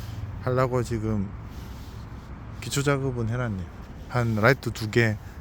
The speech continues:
저기 두 개, 총 네 개. 한세 족구단과 상신 족구단이 사용하고 있는, 현재로는 그런 걸로 알고 있습니다. 한신과, 아,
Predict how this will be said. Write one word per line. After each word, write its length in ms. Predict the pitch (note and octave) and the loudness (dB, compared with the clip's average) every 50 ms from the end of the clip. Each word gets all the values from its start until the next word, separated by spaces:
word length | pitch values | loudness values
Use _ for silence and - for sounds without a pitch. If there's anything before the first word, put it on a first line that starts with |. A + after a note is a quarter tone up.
| - - - | -12 -12 -6
저기 280 | - - C3 A#2+ A#2 A2 | 2 4 4 4 4 2
두 180 | - A2 G#2 | 2 0 0
개, 220 | G2 A2+ A2 G2+ F2+ - - - - - - - - - - - - - - - - - - | 2 4 4 4 2 0 -4 -10 -10 -10 -10 -10 -8 -8 -8 -8 -8 -8 -6 -6 -6 -6 -8
총 260 | - - - B2+ A#2+ A2 | -8 -6 -6 -4 -2 0
네 180 | G#2 G#2 G2+ G2 | 0 -2 -2 -2
개. 200 | - A2 G#2 F#2+ - - - - - - - - - - - - - - - - - - - | -2 -2 -2 -4 -4 -8 -12 -14 -14 -14 -12 -12 -12 -12 -12 -14 -14 -14 -12 -12 -12 -8 -4
한세 300 | - D3+ D3 C#3+ F3+ F#3 E3+ | 0 0 2 4 6 6 6
족구단과 880 | F#3 F3 - - F3 F3 E3 D#3 D3+ D3 D3+ E3 F3+ F#3+ G#3 G#3+ G3 - - - - - - - - - - - - - - - - - - - - - - - - - - - - - - - - - - - D#3 | 6 4 4 6 6 6 6 6 6 6 6 6 8 8 8 6 4 2 -4 -8 -8 -6 -6 -6 -6 -6 -8 -12 -12 -12 -12 -10 -8 -6 -4 -4 -2 -2 -4 -4 -6 -8 -10 -8 -8 -8 -8 -8 -6 -2 -2 0 0
상신 540 | - - - F#3 F#3+ F#3+ F3+ - G3 F#3+ E3+ | 0 0 2 4 4 4 4 4 4 4 4
족구단이 460 | E3 C#3+ - D#3 C#3 C#3+ C#3 C3+ B2+ | 4 4 2 2 2 4 4 4 2
사용하고 840 | A2 C3+ C3+ C3 C3+ C3+ B2 C3+ C3+ B2 A#2+ A#2+ A#2+ A#2 A#2 A#2 A2+ | 2 2 2 2 2 2 2 2 0 0 0 -2 -2 -2 -2 -2 -2
있는, 400 | A#2 A#2 A#2+ A#2+ A#2 A#2+ C3 C#3+ D3 C#3+ C3 - | -2 -2 0 0 2 2 4 4 2 2 0 -4
현재로는 520 | - C3 A#2+ B2+ C#3 C3 C#3 C#3 C3 A#2+ | -6 -4 -2 0 0 0 0 -2 -2 -2
그런 200 | A2 B2+ B2 C3 | 0 0 0 0
걸로 140 | A#2+ A2+ G#2+ | 0 0 0
알고 160 | F#2+ G2 G2+ | 2 2 0
있습니다. 400 | G#2+ G2+ - A2 A2 G#2 F#2+ F#2+ E2+ - - - - - - - - - - - - - - - - - - - - - - - - - - - - - - - - | 0 -2 -2 -2 -2 0 -2 -2 -6 -6 -10 -14 -16 -14 -14 -14 -14 -14 -14 -14 -12 -12 -12 -12 -14 -14 -14 -14 -14 -14 -14 -14 -14 -16 -14 -14 -14 -14 -14 -14 -4
한신과, 880 | - C#3+ C#3+ C#3+ C3+ - E3 E3 D#3+ D3 D3 D#3 D3 C#3+ C3+ B2 A#2 A2 - - - - - | -2 2 2 2 2 2 4 4 4 4 4 4 4 4 4 2 0 -4 -6 -12 -16 -12 -4
아, 240 | - C3 A#2+ A2+ - | 2 4 4 4 2